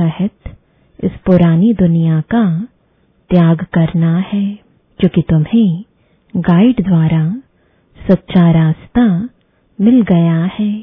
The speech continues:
प्रश्न है, ईश्वरीय plan के अनुसार किस कर्तव्य में कल्याण समाया हुआ है? उत्तर है,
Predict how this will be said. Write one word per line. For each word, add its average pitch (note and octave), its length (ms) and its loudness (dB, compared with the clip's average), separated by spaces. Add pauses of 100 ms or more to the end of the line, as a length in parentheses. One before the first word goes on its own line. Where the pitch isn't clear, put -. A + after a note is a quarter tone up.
(760)
प्रश्न F3 360 -2
है, F3 420 -4 (640)
ईश्वरीय F3 680 0
plan F3+ 460 -2
के A3 160 -6
अनुसार E3+ 720 -4 (540)
किस C#4 200 -4
कर्तव्य E3+ 760 -2
में G3 400 -2 (600)
कल्याण F3+ 580 4
समाया E3+ 600 0
हुआ E3 400 -2
है? G#3 400 -6 (420)
उत्तर F3+ 340 -2
है, F3 420 -4